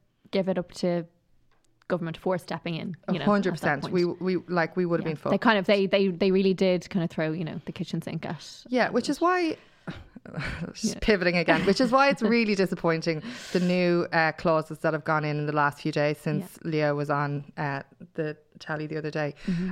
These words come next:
Speaker 2: and how that has happened in terms of the pri-, the issues that are coming out of that.
Speaker 1: With the, with
Speaker 2: Uh,
Speaker 1: the social welfare at the airport. And
Speaker 2: th-, yeah, the,
Speaker 1: yeah.
Speaker 2: but the, it's not so, well, it is social welfare, but it's the P U P payments,
Speaker 1: Yeah.
Speaker 2: and that you should be actively looking for a job, when actually the people who are
Speaker 1: Mm.
Speaker 2: on P U P payments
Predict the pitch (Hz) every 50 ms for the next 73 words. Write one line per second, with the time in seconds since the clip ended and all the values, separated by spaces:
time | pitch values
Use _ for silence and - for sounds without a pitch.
0 | 175 - 160 156 - - 170 170 165 165 160 170 156 160 160 - - 160 156 -
1 | - 165 160 160 156 156 - - 160 156 156 147 - 160 147 - 147 - - 160
2 | 156 151 - - - - - 165 156 151 - - - - - - _ - 185 170
3 | - - 180 - 170 156 156 151 - - 165 160 156 156 160 170 185 190 196 196
4 | 208 202 220 220 190 175 208 208 - - - 190 180 - 185 170 - - 175 165
5 | 165 160 165 - - 170 160 160 160 160 156 160 - - 175 - - - 160 -
6 | - - 170 - - - 175 170 - 165 - - - - 190 220 214 185 175 180
7 | 156 - 185 190 208 190 - - 220 - - - - 214 202 180 - - 208 190
8 | - - 185 190 175 175 170 185 175 175 180 165 - 175 165 170 170 - - 165
9 | 160 160 165 160 - - 185 - - 262 233 180 170 - 185 185 - - 160 160
10 | 156 156 147 - 185 160 - 180 170 160 156 165 147 - - 175 160 - - 185
11 | 170 180 175 143 156 147 - - 160 165 165 160 160 156 - - 160 - - 160
12 | 160 151 - 160 156 151 - 165 170 165 - - 202 202 - - - 190 170 175
13 | 175 180 190 - - - 226 226 262 233 220 214 180 165 165 175 180 - - 180
14 | 165 156 151 - 160 160 156 - 160 151 147 143 143 147 -